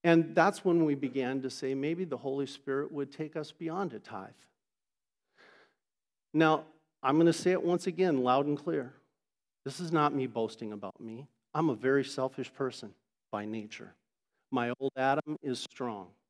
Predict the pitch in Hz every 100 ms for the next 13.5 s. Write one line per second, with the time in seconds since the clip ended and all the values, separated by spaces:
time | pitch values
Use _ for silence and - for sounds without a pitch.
0 | _ _ _ _ _ _ _ _ _ _
1 | _ _ _ 147 170 202 190 156 143 147
2 | - - 127 120 113 123 - 113 113 135
3 | 143 123 110 113 113 117 123 117 113 -
4 | 117 113 117 - 117 110 110 104 101 _
5 | _ _ _ _ _ _ _ _ _ _
6 | _ _ _ 147 135 131 131 156 139 131
7 | 131 151 165 170 170 - _ - 190 175
8 | 170 175 - - - _ 143 131 - -
9 | 165 185 135 92 - - _ _ _ _
10 | - 143 120 123 120 113 113 107 104 -
11 | _ 143 120 - 113 120 143 - - -
12 | 208 - 220 - - _ _ _ _ _
13 | - - 170 - -